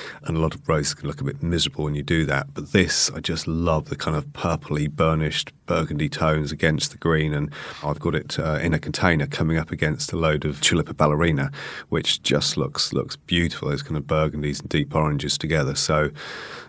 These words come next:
yeah, I mean, I could, I could probably come up with a, a thousand plants <laughs> that I could look at forever. But, um, but yeah, I think that's, that's, that's a great one for,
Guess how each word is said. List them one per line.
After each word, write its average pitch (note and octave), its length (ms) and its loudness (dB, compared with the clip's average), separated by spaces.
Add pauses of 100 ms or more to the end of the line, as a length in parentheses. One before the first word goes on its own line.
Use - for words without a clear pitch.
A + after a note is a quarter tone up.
yeah, F2+ 260 8
I D2+ 100 -2
mean, D2+ 160 0
I C#2 160 -4
could, - 220 -10
I - 80 -8
could - 140 -10
probably C#2 240 -2
come C#2+ 200 -4
up C#2 100 -4
with C#2+ 100 -6
a, C#2 100 -6 (100)
a - 40 -8
thousand D#2 480 2
plants D#2 340 2
<laughs> - 0 -
that A2+ 100 8
I F2+ 40 6
could A2 160 8
look G2 200 4
at E2 180 4
forever. F#2 340 6
But, F2 300 2
um, F2+ 220 6 (380)
but A#2+ 80 10
yeah, F#2+ 120 10
I F2 40 6
think F#2 160 6
that's, - 240 4
that's, E2+ 240 4
that's F2+ 280 4
a F2 60 0
great D#2 320 2
one D2 280 -2
for, D2+ 460 0